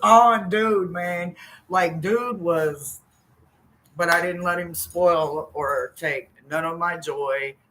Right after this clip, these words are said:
Absolutely wasn't happening. Rossi! Rossi, look. Rossi, here's the dress. <laughs>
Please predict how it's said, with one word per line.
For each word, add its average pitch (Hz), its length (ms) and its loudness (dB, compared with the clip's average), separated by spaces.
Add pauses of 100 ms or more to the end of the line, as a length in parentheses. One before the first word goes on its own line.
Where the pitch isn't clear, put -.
(140)
Absolutely 135 800 -8
wasn't 135 280 -6
happening. 143 340 -4
Rossi! 427 1200 2 (420)
Rossi, 302 340 4
look. 302 400 4 (520)
Rossi, 226 360 0
here's 247 320 -4
the 233 100 -8
dress. 254 680 0 (220)
<laughs> 339 80 -8